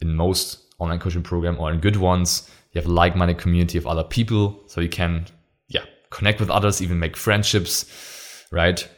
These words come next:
Uh, also, an online coach doesn't stare at you in your most vulnerable state, <laughs> right? Or doesn't yell at you as well. Another,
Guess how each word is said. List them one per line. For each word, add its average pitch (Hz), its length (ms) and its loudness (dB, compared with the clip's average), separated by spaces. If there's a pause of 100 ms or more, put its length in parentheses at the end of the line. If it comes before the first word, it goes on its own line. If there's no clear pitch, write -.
(120)
Uh, 87 100 0
also, 107 320 2
an 104 100 4
online 101 200 2
coach - 280 0
doesn't 101 280 4
stare 98 380 4
at 107 140 2
you 107 200 2
in 104 120 -8
your 92 80 2
most 92 400 0
vulnerable 92 320 0
state, 101 480 -2 (140)
<laughs> - 140 -12
right? 107 260 6
Or 90 100 -2
doesn't 95 260 2
yell 90 240 4
at 98 140 0
you 113 180 2 (200)
as 87 140 -6
well. 101 300 0 (380)
Another, 92 400 2